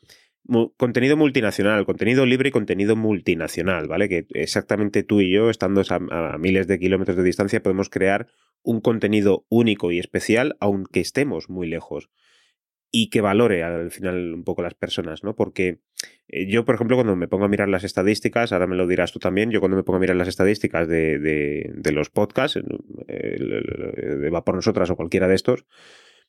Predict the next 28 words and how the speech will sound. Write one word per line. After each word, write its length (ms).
mm, 480
todos 240
los 160
países 560
que, 800
de 200
habla 160
hispana 500
aparecen 640
los 260
primeros. 600
Sí 320
es 80
cierto 300
que 180
en 160
nuestro 260
caso 180
tenemos 380
un 180
gran, 300
gran 240
volumen 360
de 180
datos 360
de 80
Estados 340
Unidos, 400